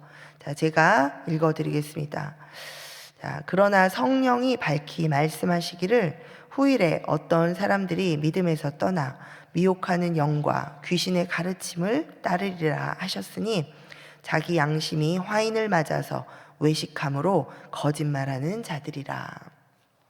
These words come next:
자, 그리고 이, 어, 악인의 상태, 악인의 상태, 어, 자,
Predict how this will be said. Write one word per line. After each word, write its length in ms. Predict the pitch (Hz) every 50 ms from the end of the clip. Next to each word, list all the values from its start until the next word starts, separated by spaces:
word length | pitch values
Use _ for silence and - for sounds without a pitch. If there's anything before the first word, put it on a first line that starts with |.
| _ _ _ _ _ _ _ - - - - - - - - - - - - - - - - - _
자, 220 | - 180 165 170
그리고 760 | - - 240 277 269 - 277 269 262 269 262 202 165 - - -
이, 480 | - 202 196 196 208 208 180 151 143 - 147
어, 560 | 147 147 143 143 143 143 139 139 143 143 143 - - - - _ _ _
악인의 1500 | - - - 156 165 170 247 247 233 233 220 214 202 196 202 185 175 170 165 160 156 160 160 156 147 147 143 151 160 190 -
상태, 540 | - - 285 302 - - 220 160 139 - - - - _
악인의 540 | - - 151 147 - 175 170 165 160 156 156
상태, 460 | - 214 - - - - 185 160 147 - - - - - - _
어, 480 | - - 78 76 76 73 69 - - - - - - - - - - - _
자, 180 | - - 151